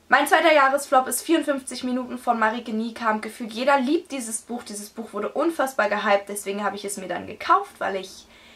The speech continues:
neugierig war. Und was soll ich sagen? Ich fand's einfach nur nicht so packend. Es geht um einen Amoklauf in einer Schule. Dieser Amoklauf wird aus vier verschiedenen Perspektiven erzählt. Es geht um einen Schüler,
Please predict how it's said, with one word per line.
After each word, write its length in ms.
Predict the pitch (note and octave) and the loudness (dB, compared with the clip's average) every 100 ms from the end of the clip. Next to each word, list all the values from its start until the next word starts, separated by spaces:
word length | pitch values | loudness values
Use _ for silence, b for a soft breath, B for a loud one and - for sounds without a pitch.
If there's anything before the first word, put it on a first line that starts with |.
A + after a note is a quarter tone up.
| b b b b b _ - | b b b b b _ 0
neugierig 480 | D4 F#3+ G3 - - | 0 0 -8 -12 -12
war. 100 | - - - A#3 | -10 -12 -14 -14
Und 160 | - A#3 | -8 -4
was 140 | B3+ | -2
soll 140 | A#3 A3+ | -2 -2
ich 120 | A3 | 2
sagen? 300 | A3+ A3 G3 | 2 2 0
Ich 100 | G#3+ | -8
fand's 280 | A#3 A#3 A3 | -4 -2 0
einfach 400 | G3+ G#3+ A#3+ A#3 | 0 0 -2 -2
nur 480 | A3 A3 G#3+ G#3 G#3 _ _ _ _ _ _ | -2 2 2 0 -4 _ _ _ _ _ _
nicht 200 | - F4+ | -2 0
so 160 | E4+ E4 | 0 0
packend. 420 | - C4 F#3+ E3 | 2 0 0 -6
Es 180 | G#3 - | -6 -2
geht 160 | C#4 | -2
um 120 | D#4+ C4+ | 2 2
einen 160 | A#3+ | 4
Amoklauf 480 | C4 E4 E4 B3+ B3 | 4 2 4 4 2
in 60 | A3 | -2
einer 180 | G#3 G3 | -2 -2
Schule. 480 | - D#4 D#4 D4 D4 B B - | -2 0 2 2 0 B B 0
Dieser 180 | A3+ A3+ | 2 4
Amoklauf 500 | B3 A#3+ G#3+ G#3+ - | 2 4 4 4 -2
wird 180 | A3+ | -4
aus 220 | - G#3 - | 0 0 0
vier 100 | C4+ | 0
verschiedenen 460 | A#3+ B3 A#3+ A3+ | 0 -2 -6 -6
Perspektiven 640 | A#3+ A#3+ C#4 - C#4+ B3+ A3+ | -4 -4 -6 -6 -6 -2 -2
erzählt. 500 | G#3+ - G#3+ G#3 G#3+ | -2 -2 -4 -4 -4
Es 140 | G#3+ | -6
geht 180 | A#3+ A#3 | -6 -4
um 140 | A3 | -2
einen 180 | G3+ A3 | -2 0
Schüler, 500 | - C#4 C4+ A#3 G#3+ | -2 -2 0 2 0